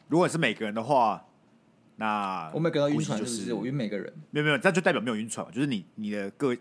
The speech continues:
Speaker 1: 你的个性本来就不能忍受，你为什么不回讯息？
Speaker 2: 对啊，
Speaker 1: 然后就
Speaker 2: 我觉得，
Speaker 1: 有点不开心。
Speaker 2: 我觉得很靠北啊，我就觉得说，哦，我今天就要找你讲事情。如果是拉塞就算了，然后我今天就要找你讲事情，
Speaker 1: 嗯。
Speaker 2: 啊，干你娘，你不回我，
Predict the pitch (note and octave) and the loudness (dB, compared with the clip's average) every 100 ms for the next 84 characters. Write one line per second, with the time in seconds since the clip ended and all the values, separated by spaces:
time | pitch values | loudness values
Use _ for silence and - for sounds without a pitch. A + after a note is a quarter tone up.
0 | - G#2+ G#2 D3 C3 A#2+ F#2 A2 A#2+ G2 | -6 -6 -2 -2 0 -2 -4 -4 -4 -4
1 | E2 - G#2+ F2 - _ _ _ _ - | -4 -6 -4 -6 -10 _ _ _ _ -8
2 | G2 A2 G2 G2 F2+ F#2+ D#2+ - - _ | -4 -4 -6 -8 -8 -8 -10 -14 -18 _
3 | _ - C3 D#3+ A#2+ A#2+ C3 D3 B2 B2 | _ -6 0 2 2 0 0 0 0 0
4 | D#3 A2+ C#3 B2+ G#2+ G2+ G2+ G#2 A#2 B2+ | -2 -2 -2 -2 -2 -4 -2 -4 -6 -6
5 | A2+ A#2+ C3 - _ - A2+ - - _ | -4 -2 -4 -6 _ -4 -4 -4 -8 _
6 | _ - A#2+ - F3 F3 D3+ C3+ A#2+ G#2 | _ -8 -4 0 2 2 2 -2 -6 -10
7 | - A2 G2 - - - - _ _ _ | -10 -8 -10 -14 -20 -20 -20 _ _ _
8 | _ _ _ _ _ - F3 F#3 F3+ F2+ | _ _ _ _ _ -4 0 2 2 0
9 | G2+ B2+ A#2+ A#2+ - A2 - - _ _ | -2 -4 -4 -8 -4 -4 -6 -14 _ _
10 | _ _ _ - F#2 - D3 D#3 C#3+ B2 | _ _ _ -6 -4 -4 -4 -2 -2 -4
11 | A#2 G2 G2+ A2+ G#2+ C3 D#3+ B2+ - D#3 | -4 -8 -8 -8 -8 -12 -10 -8 -2 0
12 | D3 D3 C3 A2+ A#2 C#3+ B2+ A2 A#2+ B2+ | 0 0 -2 -2 -2 -4 -2 0 0 -2
13 | - | -6